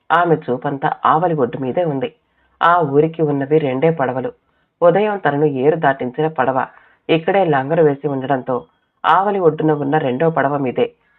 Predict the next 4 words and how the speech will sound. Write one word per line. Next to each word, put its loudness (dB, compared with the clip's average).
ఆమె 4
దృష్టి -6
ఉంది. -4
కొద్దిసేపటికి -2